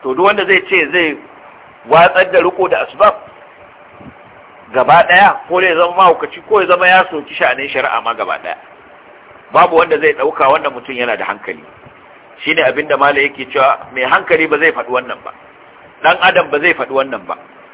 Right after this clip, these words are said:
Kai hatta dabba, ce hatta dabba da take kurma ce, ba ta magana, Ubangiji Ta'ala bai ba ta guzurin hankali irin wanda ya ba wa, ya ba wa ɗan adam ba. Hatta ita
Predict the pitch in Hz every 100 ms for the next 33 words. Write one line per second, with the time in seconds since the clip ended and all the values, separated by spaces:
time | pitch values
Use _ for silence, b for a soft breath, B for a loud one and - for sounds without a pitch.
0 | - - - - 165 147 - 180 180 196
1 | - 135 - - - - - - - -
2 | - 113 113 - 160 165 170 - 110 -
3 | - - - - - - 104 123 - 165
4 | - 147 120 104 95 - - 151 151 156
5 | 151 151 117 131 151 151 139 120 127 139
6 | 113 - - - - - - - - -
7 | 110 147 151 147 131 143 147 143 127 147
8 | 151 127 127 139 147 156 151 139 147 147
9 | 135 143 139 131 139 143 139 120 98 82
10 | - - - - - - - - - -
11 | - - - - 120 135 135 117 117 123
12 | 113 95 90 - B B - 123 - -
13 | 160 156 156 - 151